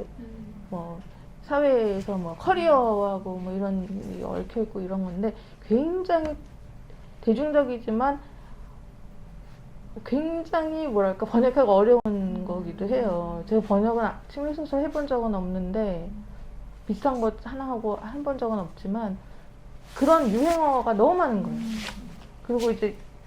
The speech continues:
Speaker 2: 예, 현실에 그쪽 문화권에 밀착한 단어들이 많아서,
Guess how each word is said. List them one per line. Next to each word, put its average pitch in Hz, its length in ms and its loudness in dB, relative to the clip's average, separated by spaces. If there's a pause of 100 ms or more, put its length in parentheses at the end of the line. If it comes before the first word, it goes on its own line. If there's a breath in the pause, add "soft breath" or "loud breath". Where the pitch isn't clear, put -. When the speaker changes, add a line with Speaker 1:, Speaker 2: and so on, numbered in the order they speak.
(760)
Speaker 2:
예, 175 140 -2 (120)
현실에 294 580 2 (100)
그쪽 240 460 2 (280)
문화권에 233 680 2
밀착한 233 440 0
단어들이 190 360 0
많아서, 180 580 -4